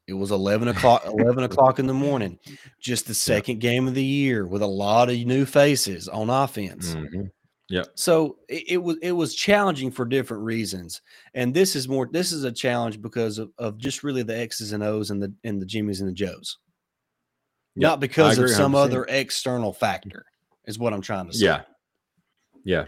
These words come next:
Speaker 2: I agree a hundred percent.
Speaker 1: All right, but hey, that's gonna wrap up our preview show for this, for Alabama, Arkansas.
Speaker 2: Mm.
Speaker 1: Jake, can you believe October is just right around the corner? I mean, it's,
Speaker 2: Yeah.
Speaker 1: it's crazy. Uh, w-, when you reach October, you know that the S E C football <laughs> season's about to get fun. So,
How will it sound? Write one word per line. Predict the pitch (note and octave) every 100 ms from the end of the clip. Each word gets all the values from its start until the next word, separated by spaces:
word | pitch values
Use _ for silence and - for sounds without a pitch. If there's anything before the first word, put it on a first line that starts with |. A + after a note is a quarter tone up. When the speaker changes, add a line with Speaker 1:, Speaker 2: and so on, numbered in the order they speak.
| -
Speaker 2:
I | G#2+
agree | B2+ B2
a |
hundred | A2 G#2+
percent. | - A#2+ A2 - _ _ _ _ _ _ _ _ -
Speaker 1:
All | D#3+
right, | F3+ G3+ F3+
but | B2+
hey, | C3+ F3+ A#2 - -
that's | D#3 -
gonna | F3 D3+
wrap | D3+ D3+
up | D3
our | C3+
preview | C3 C#3 C3+
show | B2+ C#3+ B2+
for | B2+
this, | B2 A#2 A2 -
for | B2+
Alabama, | C3+ C3+ B2+
Arkansas. | B2 B2 A#2+ A2+ C3+ C3 A#2
Speaker 2:
Mm. | E2+ - _
Speaker 1:
Jake, | D3 D3
can | D3+
you | C#3+
believe | B2+ B2 B2+ A#2+ -
October | A#2 - B2 A#2+ A#2 B2
is | G2
just | G#2+ A2
right | A2+ A2
around | A2 A2
the | G#2
corner? | F#2+ G#2+ A2 G#2+ G2+ _ _ _ G#2
I |
mean, | G#2+ A2
it's, | G#2+ F#2 E2+
Speaker 2:
Yeah. |
Speaker 1:
it's | G#2
crazy. | - C3 B2 B2+ A#2 A2+
Uh, | G#2+ G#2
w-, | F#2+ G#2+ -
when | B2+ A#2+
you | B2+
reach | D#3 D#3+
October, | D3 G#2+ C#3 B2+ A#2
you | A2+ B2
know | B2 A#2+
that | A2 G2+
the | G#2+ A2
S | A#2 A2
E |
C | - A2+ G#2+ F#2+ _ _
football | - A2 G#2 G2
<laughs> |
season's | - B2 F#2+ G2
about | F#2+ G#2+ G2
to | G2+
get | G2+ F2
fun. | - F#2+ F#2 F2
So, | - G#2 F#2+